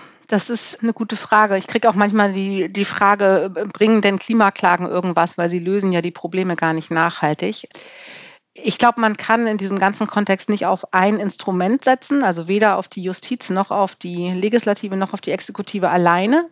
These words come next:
sondern man muss im Prinzip auf alle Gewalten, inklusive auch derer, die nicht im Grundgesetz stehen, Medien, ja, Zivilgesellschaft,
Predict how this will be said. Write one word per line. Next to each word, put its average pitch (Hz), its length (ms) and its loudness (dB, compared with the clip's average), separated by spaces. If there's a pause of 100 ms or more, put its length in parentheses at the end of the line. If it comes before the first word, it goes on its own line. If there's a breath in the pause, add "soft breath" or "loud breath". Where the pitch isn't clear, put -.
(140)
sondern 202 420 2
man 196 140 2
muss 220 160 0
im 220 80 0
Prinzip 208 340 -2
auf 180 180 -2
alle 226 260 4
Gewalten, 247 640 2
inklusive 208 580 -2
auch 190 140 -2
derer, 196 280 0
die 190 120 -6
nicht 196 160 -4
im 185 100 -6
Grundgesetz 175 560 0
stehen, 190 400 -2
Medien, 190 560 -2 (140)
ja, 185 280 0
Zivilgesellschaft, 190 920 -2